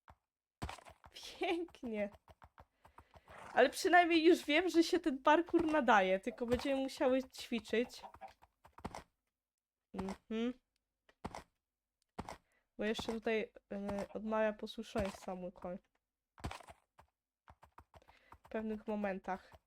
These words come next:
Dawaj, dawaj, teraz będzie ładnie. No nie denerwuj mnie. A. O kurde, mol, nie tak szybko.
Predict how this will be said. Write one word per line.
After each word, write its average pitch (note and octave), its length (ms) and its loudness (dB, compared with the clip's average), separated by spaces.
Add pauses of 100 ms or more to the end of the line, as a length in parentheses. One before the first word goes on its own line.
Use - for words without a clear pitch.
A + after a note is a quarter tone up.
(120)
Dawaj, G#3 340 4
dawaj, G#3+ 400 4
teraz A#3+ 240 2
będzie A#3 260 0
ładnie. G3 320 -2 (1900)
No A#3 100 -2
nie B3 260 0
denerwuj A#3 540 0
mnie. G3 300 -2 (2750)
A. G#3 500 0 (4000)
O D#4 120 6
kurde, F#4+ 540 4
mol, G4 500 4
nie D#4+ 160 -4
tak F#4 220 -4
szybko. B3 880 -4